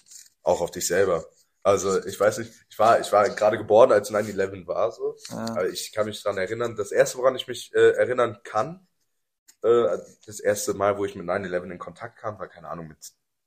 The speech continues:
Speaker 1: vier, glaub ich, oder drei, als ich so eine, ähm, Gedenk-, äh, äh, äh, Gedenk-, äh, Dokumentation im Fernsehen gesehen hatte mit meinen
Speaker 2: Mhm.
Speaker 1: Eltern.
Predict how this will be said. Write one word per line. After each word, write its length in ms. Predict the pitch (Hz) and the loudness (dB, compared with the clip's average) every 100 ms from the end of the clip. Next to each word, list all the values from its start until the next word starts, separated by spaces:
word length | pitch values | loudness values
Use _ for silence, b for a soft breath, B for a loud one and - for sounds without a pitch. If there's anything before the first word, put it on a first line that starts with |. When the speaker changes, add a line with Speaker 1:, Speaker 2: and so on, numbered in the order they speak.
| _ _ _ | _ _ _
Speaker 1:
vier, 340 | - 98 90 | -16 -8 -8
glaub 320 | 78 73 - | -8 -12 -12
ich, 120 | - | -14
oder 140 | - 76 | -14 -14
drei, 460 | 71 - 78 76 - b b b | -12 -6 -4 -4 -10 b b b
als 180 | 87 85 | -10 -8
ich 80 | - | -10
so 80 | |
eine, 360 | 85 87 85 - | -8 -6 -6 -6
ähm, 360 | 85 85 82 80 _ _ _ _ | -6 -6 -10 -16 _ _ _ _
Gedenk-, 420 | - 113 123 - _ _ | -4 -4 -4 -12 _ _
äh, 60 | 98 | -6
äh, 800 | 95 95 90 95 92 87 95 92 | -4 -4 -4 -4 -4 -4 -6 -6
äh, 40 | 90 - _ _ _ _ 95 92 | -8 -18 _ _ _ _ -20 -18
Gedenk-, 460 | 104 101 120 117 _ _ _ _ _ _ _ - | -8 -8 -8 -12 _ _ _ _ _ _ _ -6
äh, 200 | 92 90 | -4 -4
Dokumentation 960 | 101 98 92 95 - - 87 85 85 | -6 -6 -4 -4 -4 -6 -4 -6 -8
im 100 | 82 | -14
Fernsehen 380 | 95 113 123 107 | 0 2 2 -2
gesehen 320 | 92 85 85 | -8 -10 -10
hatte 200 | 85 85 | -10 -12
mit 120 | 85 82 | -12 -8
meinen 120 | 82 | -4
Speaker 2:
Mhm. 20 | |
Speaker 1:
Eltern. 380 | 98 98 82 | -2 -2 -6